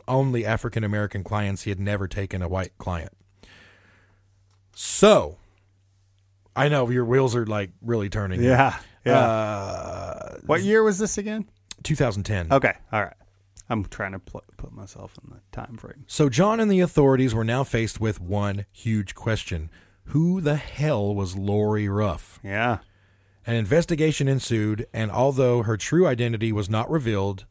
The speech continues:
Speaker 1: a timeline was plotted out. And here it is. It turns out Becky Sue Turner was really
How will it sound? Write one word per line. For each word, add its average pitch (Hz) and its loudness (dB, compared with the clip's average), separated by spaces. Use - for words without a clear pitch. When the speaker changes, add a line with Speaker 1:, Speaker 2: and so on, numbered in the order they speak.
Speaker 1:
a 107 -8
timeline 117 0
was 95 -4
plotted 98 -4
out. 80 -6
And 95 -4
here 117 2
it 98 0
is. - -10
It - -12
turns 170 2
out 90 -2
Becky 147 2
Sue 202 0
Turner 120 0
was 107 -2
really 113 2